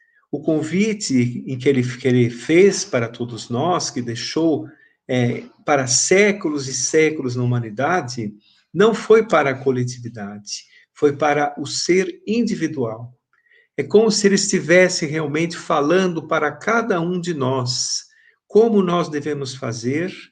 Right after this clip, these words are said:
e a atenção que nós teremos que ter diante, diante da existência e diante daqueles irmãos nossos que estão em nosso caminho. Muitos deles passando dores mai-, muito maiores do que a nossa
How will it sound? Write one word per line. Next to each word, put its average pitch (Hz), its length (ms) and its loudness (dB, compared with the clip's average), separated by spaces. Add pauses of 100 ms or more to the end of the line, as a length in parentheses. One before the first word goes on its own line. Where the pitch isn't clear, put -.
(440)
e 302 180 -4
a 151 480 2
atenção 180 800 2
que 190 160 -2
nós 139 220 -2
teremos 127 420 0
que 123 140 -6
ter 123 340 0
diante, 117 400 -2
diante 131 360 2
da 117 120 -2
existência 139 880 -2 (460)
e 180 100 4
diante 175 600 4
daqueles 139 920 2
irmãos 143 520 0
nossos 147 800 -2 (340)
que 156 100 -2
estão 131 420 0
em 123 40 2
nosso 120 320 -4
caminho. 104 480 -6 (580)
Muitos 156 400 2
deles 180 760 2 (320)
passando 127 500 2
dores 135 500 4
mai-, 123 360 0
muito 175 420 2
maiores 123 540 2
do 117 80 -2
que 120 140 -8
a 110 60 -4
nossa 139 640 -2